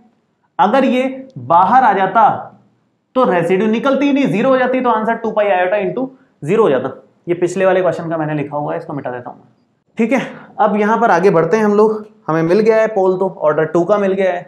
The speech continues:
Formula same लगाएंगे, पिछले वाले में जो लगाया था same to same हो गया। यहाँ पर फिलहाल एम की value again टू और ज़ेड ज़ीरो की वैल्यू pi by two मानी जाएगी, और accordingly अगर हम formula लगाएं तो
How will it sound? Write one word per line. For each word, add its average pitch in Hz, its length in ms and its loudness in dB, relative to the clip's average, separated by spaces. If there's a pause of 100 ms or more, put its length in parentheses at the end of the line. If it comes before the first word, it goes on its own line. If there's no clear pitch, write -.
Formula 165 320 -2
same 165 240 -4
लगाएंगे, 175 400 -4 (320)
पिछले 175 240 -4
वाले 165 180 2
में 165 100 -4
जो 156 80 0
लगाया 147 260 2
था 151 140 0
same 151 200 -4
to 170 100 -2
same 165 200 -2
हो 170 120 0
गया। 160 200 -2 (680)
यहाँ 165 260 0
पर 196 200 0
फिलहाल 160 560 2
एम 160 220 -2
की 175 100 -2
value 165 240 0
again 151 400 -4
टू 226 320 0 (160)
और 156 180 0
ज़ेड 147 300 0
ज़ीरो 151 240 -2
की 180 100 -2
वैल्यू 156 300 -2 (240)
pi 135 180 0
by 135 240 -2
two 165 100 -2
मानी 170 220 -4
जाएगी, 175 340 -2 (360)
और 151 220 -2
accordingly 180 680 0
अगर 160 180 0
हम 156 100 -2
formula 147 300 -2
लगाएं 139 360 -2 (120)
तो 147 220 -8